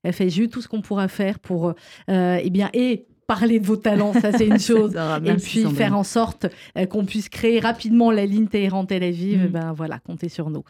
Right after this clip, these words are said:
Speaker 1: Merci beaucoup, Abnou
Speaker 2: Merci à
Speaker 1: Chalmani.
Speaker 2: vous, c'est un
Speaker 1: Merci,
Speaker 2: plaisir.
Speaker 1: euh, Samuel Beribi. Alors on va mettre une petite pause musicale pour terminer. Je suis nulle en, en persan, donc c'est le, le, c'est l'hymne de la révolution, là, euh, la révolution des vrais.
Speaker 2: <laughs> C'est
Speaker 1: Euh, c'est Baranier, Baraye.
Speaker 2: Euh, Baraye.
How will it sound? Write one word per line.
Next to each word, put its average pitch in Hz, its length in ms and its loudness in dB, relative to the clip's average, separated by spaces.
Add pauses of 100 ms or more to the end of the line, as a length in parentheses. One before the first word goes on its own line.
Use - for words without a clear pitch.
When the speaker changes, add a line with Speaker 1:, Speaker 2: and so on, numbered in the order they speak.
(360)
Speaker 1:
Merci 220 320 -2
beaucoup, 254 420 0
Abnou 214 260 2
Speaker 2:
Merci 214 200 -2
à 196 40 2
Speaker 1:
Chalmani. 190 260 4
Speaker 2:
vous, 285 60 4
c'est 605 80 -2
un - 100 0
Speaker 1:
Merci, 165 80 -6
Speaker 2:
plaisir. 185 300 0
Speaker 1:
euh, 160 40 -2
Samuel 185 440 2
Beribi. 214 380 0
Alors 214 200 0
on 233 40 0
va 247 140 -2
mettre 233 220 -2
une - 60 -6 (260)
petite 339 260 -4
pause 277 200 -6
musicale 233 360 -4
pour 220 140 -4
terminer. 220 260 0
Je 269 60 -4
suis 254 160 0
nulle 277 300 2
en, - 100 -4
en 208 480 0
persan, 220 480 -2 (280)
donc 214 260 -4
c'est - 120 -4
le, 220 220 0
le, 208 360 -2
c'est - 140 -8
l'hymne 247 220 -2
de 226 80 0
la 208 80 -2
révolution, 196 640 -4
là, 190 360 -2
euh, 170 320 -4
la 180 200 2
révolution 233 560 0
des 214 100 0
vrais. 214 280 0
Speaker 2:
<laughs> - 20 -18
C'est - 320 -4
Speaker 1:
Euh, 233 160 2 (180)
c'est 214 240 -4
Baranier, 233 540 0
Baraye. 214 420 -2
Speaker 2:
Euh, 185 220 2
Baraye. 196 480 0